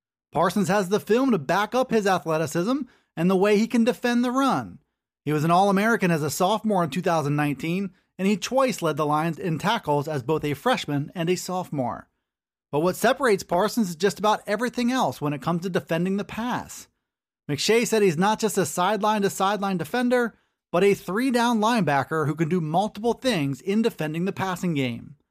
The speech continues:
Parsons has shown he can drop and cover,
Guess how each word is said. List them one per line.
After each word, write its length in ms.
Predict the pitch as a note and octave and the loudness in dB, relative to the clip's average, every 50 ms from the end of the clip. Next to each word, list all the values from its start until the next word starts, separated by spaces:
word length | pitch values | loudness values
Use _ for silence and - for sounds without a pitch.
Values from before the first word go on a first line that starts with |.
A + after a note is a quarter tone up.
| _ _ _ _ _ _ _ _ _ _ _ | _ _ _ _ _ _ _ _ _ _ _
Parsons 400 | - D#3 G3+ A#3+ A#3 - B3+ G3 | 0 2 2 2 2 2 2 2
has 100 | F3+ E3 | 2 2
shown 200 | - - G3+ G#3 | 2 2 2 2
he 80 | G3+ F#3+ | 2 2
can 120 | F#3 E3 | 2 0
drop 280 | C#3+ D#3 F3 E3 D3+ - | 0 2 0 0 2 0
and 120 | D3 C3 | -2 -2
cover, 440 | - F3+ G#3+ A3+ C4 C4 C4+ A#3+ - | 0 0 2 2 2 2 0 -2 -4